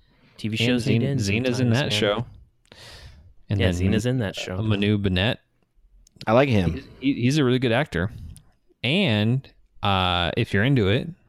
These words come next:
Speaker 2: you get to see his dick in that show.
Speaker 3: You get to see his wang?
Speaker 2: Yep.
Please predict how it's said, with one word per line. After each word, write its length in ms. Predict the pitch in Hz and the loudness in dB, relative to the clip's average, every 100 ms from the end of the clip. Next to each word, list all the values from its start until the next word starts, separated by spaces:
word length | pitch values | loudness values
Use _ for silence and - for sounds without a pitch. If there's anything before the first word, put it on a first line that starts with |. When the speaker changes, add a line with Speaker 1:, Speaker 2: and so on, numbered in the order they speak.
| _ _ _ - | _ _ _ -2
Speaker 2:
you 180 | 117 107 | 0 2
get 140 | 104 | 0
to 80 | 117 | -2
see 140 | 131 | 0
his 100 | 135 | 0
dick 240 | 123 147 135 | -2 -2 0
in 80 | |
that 160 | 90 - | -2 -2
show. 240 | - 95 - _ _ _ _ _ _ _ _ - - _ - _ - - - | -2 -4 -6 _ _ _ _ _ _ _ _ -20 -20 _ -20 _ -20 -20 -12
Speaker 3:
You 100 | 92 | -10
get 40 | |
to 60 | - | -4
see 140 | 117 | -2
his 120 | 101 | 0
wang? 420 | 92 95 104 123 131 _ _ _ - | 0 0 0 -2 -6 _ _ _ -6
Speaker 2:
Yep. 220 | 107 - | -4 -4